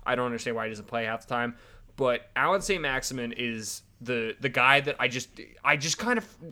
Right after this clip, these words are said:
not forgot about. I just didn't think as much. When they signed Callum Wilson, I thought that was a huge signing for them. And I just kind of, I did kind of forget about Alan Saint Maximin, how good he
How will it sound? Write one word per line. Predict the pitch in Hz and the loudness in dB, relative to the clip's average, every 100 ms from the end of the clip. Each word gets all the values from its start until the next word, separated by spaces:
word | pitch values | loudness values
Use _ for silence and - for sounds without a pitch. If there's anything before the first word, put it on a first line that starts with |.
| - | -4
not | 240 285 - | 4 4 4
forgot | 190 143 135 139 | 0 2 2 2
about. | 120 110 117 - | -2 -4 -6 -4
I | |
just | 123 123 | -6 -4
didn't | 170 175 151 | -6 -4 -2
think | 254 240 | -2 -2
as | 135 | -2
much. | 120 117 | -4 -2
When | 139 | -4
they | 131 | -2
signed | - 165 175 | -2 -2 0
Callum | 175 165 | 0 0
Wilson, | 135 131 - 120 | -2 -4 -4 -6
I | |
thought | 117 123 | -4 -4
that | 120 | -4
was | 113 | -6
a | 110 | -8
huge | - 117 117 | -6 -6 -4
signing | - 208 139 107 - - | -2 -2 -2 -6 -18 -14
for | - | -4
them. | 120 110 - - - - | -2 -2 -8 -20 -20 -6
And | 120 123 120 | 0 0 0
I | 117 123 | 0 -2
just | 120 | 0
kind | - 151 | 0 2
of, | - - | 0 0
I | 135 | -2
did | - 214 247 | 2 2 2
kind | 147 139 | 4 2
of | 123 | 2
forget | 135 123 | 2 2
about | 117 117 | 2 0
Alan | 120 120 | -2 -2
Saint | 123 117 | -4 -6
Maximin, | 113 113 113 | -6 -10 -4
how | 139 139 | 0 0
good | 143 147 135 | 0 -2 -2
he | 127 123 | -4 -8